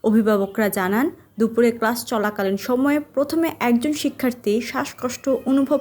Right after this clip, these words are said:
করলে তারপরই একে একে দশ জন শিক্ষার্থী অসুস্থ হয়ে পড়ে।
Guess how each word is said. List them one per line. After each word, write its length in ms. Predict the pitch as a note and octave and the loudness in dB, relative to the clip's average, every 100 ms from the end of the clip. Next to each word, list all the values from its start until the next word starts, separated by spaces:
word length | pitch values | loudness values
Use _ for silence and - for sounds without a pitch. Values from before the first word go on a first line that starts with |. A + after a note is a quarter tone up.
| - | 0
করলে 360 | C#4+ C#4 G#3 - - - _ | 0 2 2 0 -8 -20 _
তারপরই 540 | - G#3 G#3+ B3 C4 C#4 - | -2 -2 0 0 2 2 -2
একে 260 | C4+ D4+ | -4 0
একে 240 | C#4 C#4 C#4 | -2 0 2
দশ 280 | A3+ A#3+ | 2 2
জন 180 | B3 C#4 | 0 0
শিক্ষার্থী 680 | C#4 C4+ - C#4 C4 - G3 - | 0 -2 -4 -4 -4 0 0 0
অসুস্থ 420 | B3 A#3 C4 - | -6 -4 -6 -4
হয়ে 220 | B3 A3 G#3 | -2 0 0
পড়ে। 320 | E3 D#3 | 0 -2